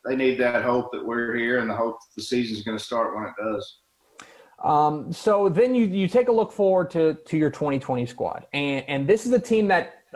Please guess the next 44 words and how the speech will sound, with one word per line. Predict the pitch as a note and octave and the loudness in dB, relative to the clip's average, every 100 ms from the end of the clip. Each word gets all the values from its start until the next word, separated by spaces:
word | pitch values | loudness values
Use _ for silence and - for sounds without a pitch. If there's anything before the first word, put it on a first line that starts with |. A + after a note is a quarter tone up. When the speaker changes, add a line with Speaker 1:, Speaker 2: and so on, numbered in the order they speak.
| - - | -14 -10
Speaker 2:
uh, | B2+ - | -10 -6
like, | D3 C#3+ C3+ | 0 2 2
I | D3 | -2
think | A#3+ A3 - | 0 0 0
there, | F#3+ E3+ | 2 2
there | D#3 D#3 | 2 0
may | D#3 F#3+ | 2 0
be | F3+ E3 | 2 4
a, | D3 | 4
a | B2+ | 2
notion | C#3 C3+ C3 C#3 | 0 0 0 -4
to | B2 | -6
say, | A#2+ B2 A#2+ A#2 - _ | -2 0 0 -2 -6 _
"Oh, | G3 A3+ | 0 2
they're | G#3+ | 4
losing | G3 G3 F3 | 2 0 0
Colton | C#3+ D3 C3 | 0 0 0
Marshall. | C3+ C3+ A2 A#2+ - _ - | 0 0 -2 -4 -10 _ -4
Uh, | A#2 A2+ A2 | 0 0 0
that, | A#2+ B2 | -2 0
that's | C3+ - | -2 -2
gonna | A#2+ | -10
hurt." | G#2+ G#2 E3 | -6 -4 -4
And | C3 A2+ B2 - | -6 -8 -12 -10
I'm | B2 | -8
sure | B2 D3+ | 0 0
you're, | C3+ C3 | 2 2
you | C3 D3 | 2 4
would | C#3+ - | 4 2
prefer | D#3 - E3+ D3+ | 0 0 2 2
to | |
have | C3+ C#3+ C#3 | 2 0 0
him | C3 A2 | -2 0
back. | F3+ D3+ F#2+ - _ _ _ _ _ _ - | 2 2 -2 -10 _ _ _ _ _ _ 0
But | F#3 D#3 | 0 2
the, | F3 E3 - | 2 2 0
it | D#3+ | -4
seems | - D4+ F4+ | -2 -2 -2
to | - | 0
me | G3 A#3+ | 0 2
that | A3+ D#3+ | 2 0
the | |
cupboard | C3+ - C4+ F4 A3 | -6 0 0 2 2
is, | D3+ | 0